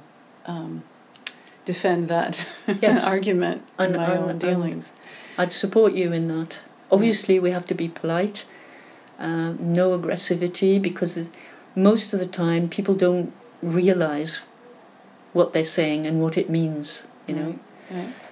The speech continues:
Speaker 1: right.
Speaker 2: Uh, but I think the parallel with your first name is a good one. If somebody
Speaker 1: Absolutely.
Speaker 2: mispronounces your name or mis-, uh, you know,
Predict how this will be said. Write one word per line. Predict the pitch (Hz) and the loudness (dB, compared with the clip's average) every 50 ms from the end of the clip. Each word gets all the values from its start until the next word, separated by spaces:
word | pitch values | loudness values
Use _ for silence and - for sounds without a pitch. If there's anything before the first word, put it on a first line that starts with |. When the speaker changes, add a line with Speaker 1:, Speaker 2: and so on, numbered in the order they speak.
| - - - | -16 -10 -8
Speaker 1:
right. | |
Speaker 2:
Uh, | 160 160 160 160 156 156 156 - | -6 -4 -4 -4 -4 -4 -6 -4
but | - 202 214 214 180 - - - - - - - - - | 4 8 8 8 8 6 2 -10 -16 -16 -18 -10 -4 -2
I | 175 180 | -2 0
think | 180 - 226 214 208 196 202 185 | 0 2 2 2 2 2 2 0
the | 180 180 180 175 170 - - - - - - - - - - - | 2 2 2 2 0 -2 -6 -10 -18 -20 -20 -20 -18 -16 -16 -6
parallel | - 202 196 202 208 196 190 175 175 165 | 0 2 4 6 6 6 6 4 2 2
with | 165 175 175 175 - 175 | 0 -2 -2 -2 -2 -2
your | 165 165 160 156 156 156 | 0 0 0 0 -2 -6
first | - - - 220 220 214 - - | -2 4 4 4 4 4 2 4
name | 214 202 190 180 165 156 151 151 - | 4 4 4 4 2 -2 -4 -4 -2
is | 180 180 175 - | -2 0 0 0
a | 165 | 0
good | - 202 196 - | 2 2 2 2
one. | 151 139 135 - - - - - - - - - - - | 0 -4 -6 -6 -8 -12 -20 -20 -20 -20 -20 -20 -10 -6
If | - 175 175 - | -4 -4 -2 0
somebody | - 226 220 220 220 202 202 185 | 2 2 4 4 4 4 4 4
Speaker 1:
Absolutely. | 185 - - 165 165 165 165 160 - - - - - - | 4 2 -2 -4 -6 -6 -8 -10 -12 -16 -20 -20 -10 -2
Speaker 2:
mispronounces | - 190 208 214 202 - - - - - 190 180 180 175 190 226 - - - 277 269 254 - - | 2 4 4 4 4 0 -6 -6 -2 0 2 2 2 2 2 0 0 0 0 2 2 0 0 0
your | 269 262 | 2 2
name | 247 247 247 247 247 247 247 254 247 233 | 4 4 4 4 4 4 4 4 2 2
or | - - 170 165 | 2 2 0 2
mis-, | 165 175 190 208 208 202 - - - - - - - - - - - - - - - | 2 2 2 0 0 0 -4 -8 -10 -12 -14 -16 -16 -16 -16 -16 -16 -18 -14 -8 -6
uh, | 165 | -6
you | 165 160 170 175 | -4 -4 -4 -4
know, | 165 151 | -4 -6